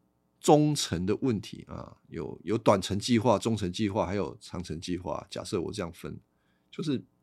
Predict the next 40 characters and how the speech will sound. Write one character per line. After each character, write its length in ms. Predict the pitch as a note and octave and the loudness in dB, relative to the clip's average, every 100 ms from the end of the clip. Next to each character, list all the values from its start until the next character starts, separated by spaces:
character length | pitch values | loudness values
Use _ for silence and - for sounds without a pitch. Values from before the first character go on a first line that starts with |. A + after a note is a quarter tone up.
| _ _ _ - - - _ _ _ _ _ - | _ _ _ -20 -20 -20 _ _ _ _ _ 6
拿 160 | C3 | 8
俄 160 | F#3+ G#3 | 10 10
米 200 | D#3 A2 | 8 6
的 140 | A#2 | 4
这 140 | A#2 C3+ | 4 6
个 440 | B2+ A2 G2 - - _ _ _ _ _ _ _ - | 6 6 4 0 -10 _ _ _ _ _ _ _ 4
今 220 | D#3+ E3+ | 6 8
天 180 | D#3 F3 | 8 6
有 140 | G#2+ | 4
得 160 | F#2 G#2 | 2 0
吃， 220 | - B2+ | 0 0
不 160 | A#2 G#2+ | 0 2
代 160 | C3 | 4
表 160 | G2+ F2+ | 4 0
他 140 | G#2+ | 0
整 140 | A#2 G2 | -2 -4
个 100 | - | 0
下 140 | D3 | 2
半 160 | A#2+ G#2+ | 4 6
辈 100 | G2+ | 4
子 100 | - | 2
有 100 | A#1+ | -6
得 120 | C#2 | -6
吃。 320 | - - B1 - _ _ _ _ | -8 -10 -12 -14 _ _ _ _
路 160 | G#3+ | 8
德 100 | D#3 | 10
也 160 | B2 G#2 | 10 8
是 200 | - D3+ | 6 6
啊， 220 | A#2+ G2 D#3 | 6 4 2
因 80 | |
为 60 | E3+ | 4
他 80 | E3 | 6
们 100 | D#3+ | 6
回 160 | A#2 | 4
到 160 | A#2+ C#3 | 6 6
家 180 | A#2+ B2 | 6 4
乡 220 | B2 B2 | 4 2
的 80 | G#2+ | 0
时 200 | - F#2 | -2 0
候， 380 | D3 C3+ F2+ | 6 6 6